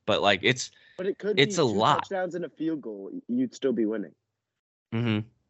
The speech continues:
Speaker 1: So
Speaker 2: That's wild.
Speaker 1: yeah, I would, I'd lay the points here, and I think that this is the time of the season where we're gonna start to see these huge spreads, and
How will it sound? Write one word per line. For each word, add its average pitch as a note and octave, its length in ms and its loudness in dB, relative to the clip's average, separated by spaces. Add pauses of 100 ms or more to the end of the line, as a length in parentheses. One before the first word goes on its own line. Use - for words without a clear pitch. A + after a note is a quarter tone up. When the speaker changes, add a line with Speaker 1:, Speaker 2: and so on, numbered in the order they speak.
(560)
Speaker 1:
So B2 360 6
Speaker 2:
That's - 200 -2
wild. F2 420 -8 (1120)
Speaker 1:
yeah, E2+ 260 4 (260)
I A2 140 6
would, B2+ 300 2
I'd A#2+ 160 2
lay C#3 160 0
the D#3+ 80 -2
points C#3 400 -4
here, G2+ 300 -2
and F#2 360 -6 (460)
I G#2+ 120 0
think B2 280 -4
that A#2+ 220 -4
this G#2+ 220 -6
is A2 140 -6
the A2 100 -8
time A#2 360 0
of G#2+ 80 -2
the G#2+ 80 -4
season A2+ 520 0
where F#2+ 140 2
we're G2 100 2
gonna G2 180 2
start A2 340 4
to F#2 120 -6
see A#2 540 4 (420)
these G#2+ 200 -2
huge C3+ 560 6
spreads, A#2+ 720 4 (560)
and G#2+ 340 0